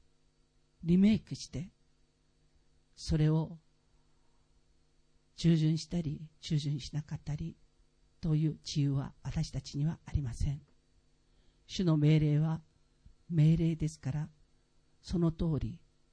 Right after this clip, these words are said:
主の権威、力、威力、それに服すという信仰で、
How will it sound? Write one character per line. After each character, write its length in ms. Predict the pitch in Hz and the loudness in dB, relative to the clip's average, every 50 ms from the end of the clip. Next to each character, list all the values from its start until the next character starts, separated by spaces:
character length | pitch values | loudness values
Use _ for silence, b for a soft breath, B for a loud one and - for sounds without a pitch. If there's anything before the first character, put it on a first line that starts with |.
| _ _ _ _ _ _ _ | _ _ _ _ _ _ _
主 160 | - - - | -12 -4 0
の 140 | 170 147 139 | 2 0 0
権 280 | 139 - - 175 165 143 | 0 0 2 2 2 2
威、 80 | 131 | 0
力、 420 | - - - - 165 151 143 135 - _ - | -2 -8 -10 -4 0 0 0 0 -2 _ -4
威 80 | 185 | 0
力、 400 | 147 151 139 - - - 139 - - _ _ _ _ _ _ _ _ _ _ _ _ _ _ _ _ _ _ _ _ _ _ | 0 0 0 -2 -4 -8 -8 -8 -8 _ _ _ _ _ _ _ _ _ _ _ _ _ _ _ _ _ _ _ _ _ _
そ 240 | - - - - 147 | -20 -8 -2 2 2
れ 160 | 147 156 156 | 4 4 2
に 260 | 165 170 170 - - _ _ _ _ _ _ _ _ _ _ _ _ _ _ _ _ _ - | 2 0 -4 -6 -8 _ _ _ _ _ _ _ _ _ _ _ _ _ _ _ _ _ -6
服 240 | - - - - 170 | -6 -6 -2 -2 -4
す 280 | - - - 151 135 - _ _ _ _ _ _ _ _ _ _ _ _ _ _ - | -4 -2 -4 -6 -6 -6 _ _ _ _ _ _ _ _ _ _ _ _ _ _ -2
と 140 | - 175 170 | 0 0 2
い 180 | 175 165 175 - | 2 0 -2 -2
う 40 | - | -6
信 300 | - - - 156 147 147 | -8 -4 -2 -2 -2 -2
仰 200 | - 147 139 135 | -2 -4 -4 -2
で、 220 | - 151 151 | -2 -4 -6